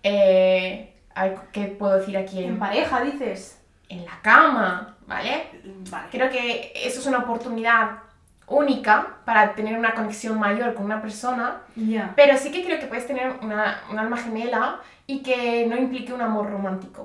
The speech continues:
Speaker 1: O sea, que digas, "Guau, que"
Speaker 2: Claro, en plan, que no tienes como, digamos, esa pasión, ¿no?
Speaker 1: Ujú.
Speaker 2: Obviamente, eh, la necesidad de, de unirte, ¿no? Cuerpo con cuerpo y demás,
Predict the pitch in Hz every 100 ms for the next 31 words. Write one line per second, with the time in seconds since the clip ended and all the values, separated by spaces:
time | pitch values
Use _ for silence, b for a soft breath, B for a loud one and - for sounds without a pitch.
0 | - _ - - 196 208 190 196 190 175
1 | 196 185 180 185 208 - _ B B B
2 | B B - 262 247 226 226 226 240 254
3 | 302 269 - 220 208 208 202 202 226 240
4 | 208 - 247 233 262 262 262 - 262 285
5 | 294 302 339 427 349 330 330 320 320 285
6 | 302 320 320 320 240 226 220 220 226 220
7 | 208 214 220 240 247 233 247 269 277 -
8 | B B 208 247 247 269 285 277 285 247
9 | 247 - 254 - 269 262 262 254 311 311
10 | - 285 294 302 339 349 -